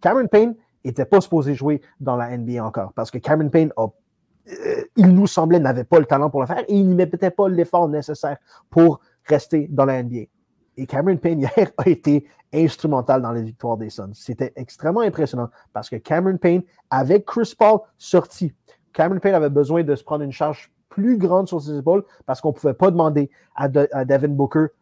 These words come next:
de prendre toute la charge de création de shot sur ses, sur les, sur les siennes, sur ses épaules. Et donc, Cameron Payne a été en mesure de, ouh, ouh, ouh, dribble, one, two, three, four, trois, quatre, cinq, six, entre ses jambes et de continuellement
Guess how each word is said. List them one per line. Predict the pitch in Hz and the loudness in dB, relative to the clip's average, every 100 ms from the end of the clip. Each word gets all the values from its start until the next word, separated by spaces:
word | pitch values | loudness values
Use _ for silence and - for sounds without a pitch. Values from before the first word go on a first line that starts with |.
| - | -6
de | 131 | -4
prendre | - 131 - | -2 -4 -4
toute | - 208 233 226 | 2 4 4 2
la | 175 151 | 2 2
charge | 165 151 | 0 -4
de | 143 | -4
création | 120 139 131 - 131 | -4 -6 -6 -6 -8
de | |
shot | 139 151 _ _ | -4 -4 _ _
sur | _ - 165 131 | _ 0 0 0
ses, | 143 | -6
sur | - - 156 | -8 -6 -4
les, | 147 147 | -2 -6
sur | - - 165 143 | -12 -2 0 0
les | 135 139 | 0 -2
siennes, | - 151 104 | -4 -6 -6
sur | 95 135 | -8 -10
ses | - 139 120 | -8 -8 -8
épaules. | 120 107 - _ _ _ | -10 -10 -12 _ _ _
Et | 117 | -10
donc, | 120 | -10
Cameron | - 123 135 131 | -6 -6 -6 -4
Payne | 147 160 | -2 -2
a | 123 | -6
été | 117 131 | -6 -6
en | |
mesure | 120 117 131 | -6 -6 -6
de, | 113 - | -6 -6
ouh, | 269 - | -8 -6
ouh, | 294 | -6
ouh, | - 277 _ _ - | -2 -2 _ _ -8
dribble, | 127 156 147 170 160 _ - | 0 2 4 4 4 _ -4
one, | 143 151 | -2 0
two, | - 170 | -2 -2
three, | - 156 | -2 -4
four, | - 156 156 | 0 2 2
trois, | 156 143 | 0 0
quatre, | 156 147 | 0 0
cinq, | 143 131 | -4 -6
six, | 156 143 _ - | -6 -6 _ -8
entre | 151 190 | -4 -4
ses | - 196 | -2 0
jambes | 160 180 170 _ _ | 2 0 -2 _ _
et | 139 | -6
de | 135 | -4
continuellement | 120 160 175 175 190 156 151 147 | -4 -2 -2 -2 -2 0 0 -4